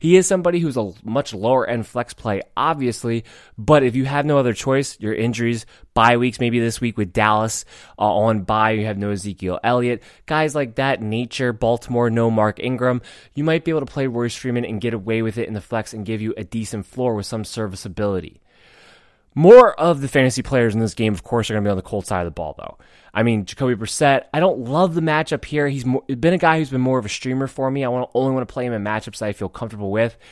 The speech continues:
This isn't one of those. The Denver Broncos have played much better defense as of late. They do have Chris Harris, who's gonna be matched up on T Y Hilton. So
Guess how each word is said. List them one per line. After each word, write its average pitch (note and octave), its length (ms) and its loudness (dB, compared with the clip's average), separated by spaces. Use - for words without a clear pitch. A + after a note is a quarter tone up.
This D#3+ 160 -4
isn't G3 220 0
one C3+ 280 0
of A2 120 -4
those. G#2 400 0
The G#2+ 100 -4
Denver C#3 300 4
Broncos C3+ 640 0
have B2 280 -8
played A2+ 240 -6
much G#2+ 300 -4
better A2 220 -4
defense A2 560 -6
as G#2 260 -4
of G2+ 240 -6
late. G#2+ 300 -4
They G#2+ 120 -2
do A#2+ 160 2
have B2+ 140 -2
Chris C3+ 260 -4
Harris, A#2+ 360 -2
who's A2+ 100 -12
gonna A2+ 140 -4
be A2+ 100 -2
matched A2 380 -2
up - 160 -12
on G#2 140 -4
T B2 240 -8
Y G#2+ 200 0
Hilton. A2 520 -6
So A#2 300 0